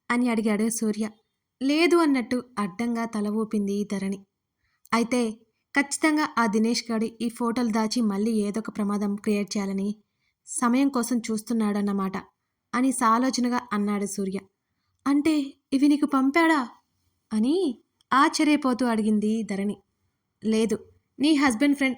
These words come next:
అంజలికి దొరికాయి. తనే నా దగ్గరికి వచ్చి నాతో చేతులు కలిపి నిన్ను బాధ పెట్టాలని చూసింది" అని అన్నాడు సూర్య. సూర్య చెప్పే ప్రతి మాట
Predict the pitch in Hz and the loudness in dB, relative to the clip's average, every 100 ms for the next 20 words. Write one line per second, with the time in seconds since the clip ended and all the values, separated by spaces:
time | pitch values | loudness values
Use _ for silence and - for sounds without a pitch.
0 | - 214 214 240 247 214 214 196 - _ | -4 -2 0 0 0 -2 -2 -6 -10 _
1 | _ _ 247 240 247 233 208 220 233 226 | _ _ -2 0 0 0 0 -2 -2 -4
2 | 220 233 214 226 226 214 220 226 214 202 | -2 -2 -2 -4 -2 -2 -2 -2 -2 -2
3 | 240 - 220 214 196 196 208 226 214 214 | -4 -2 0 0 0 -2 -2 -4 -4 -2
4 | 208 208 202 202 202 - _ _ _ _ | -2 -2 -4 -6 -8 -12 _ _ _ _
5 | - 233 240 226 220 202 208 214 202 196 | -4 0 2 0 0 0 -2 -4 -4 -4
6 | 185 _ _ _ _ _ _ - 302 330 | -8 _ _ _ _ _ _ -8 0 2
7 | 370 349 311 - 269 233 247 247 226 214 | 2 2 -2 -2 -4 -4 -4 -2 0 0
8 | 233 | 0